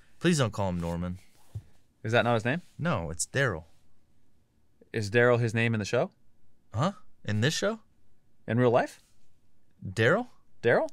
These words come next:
Speaker 1: Yeah.
Speaker 2: That's his real name?
Speaker 1: Yeah.
Speaker 2: Oh, it's not Norman Reedus?
Speaker 1: No, it's Daryl.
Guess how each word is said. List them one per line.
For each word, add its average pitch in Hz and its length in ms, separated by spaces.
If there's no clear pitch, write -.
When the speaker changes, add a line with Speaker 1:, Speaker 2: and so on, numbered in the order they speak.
Speaker 1:
Yeah. 160 220
Speaker 2:
That's 139 180
his 127 120
real 135 160
name? 156 220
Speaker 1:
Yeah. 170 240
Speaker 2:
Oh, 139 80
it's 131 100
not 165 140
Norman 160 280
Reedus? 190 400
Speaker 1:
No, 120 360
it's - 140
Daryl. 98 400